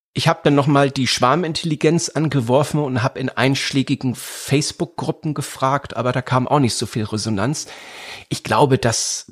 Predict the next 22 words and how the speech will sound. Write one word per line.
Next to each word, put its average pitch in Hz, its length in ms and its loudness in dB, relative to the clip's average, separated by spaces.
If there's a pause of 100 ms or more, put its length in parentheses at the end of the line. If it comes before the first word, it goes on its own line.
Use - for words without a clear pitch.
ist, - 360 -6 (140)
ist - 260 -2
schwierig, 208 640 0
vermutlich - 640 -2
in 127 140 2
Deutschland, 139 580 0
weil 127 160 4
Baseball 120 540 0
ja 117 160 0
nicht 120 220 -2
so, 104 320 -2
sag 139 120 4
mal, 123 120 4 (180)
Baseball 135 360 2
an 123 120 2
sich 123 400 2 (480)
hat - 300 -10
ja 87 280 -4 (120)
in 117 160 0
Deutschland - 680 -4
nicht 117 200 -2
so 98 220 -4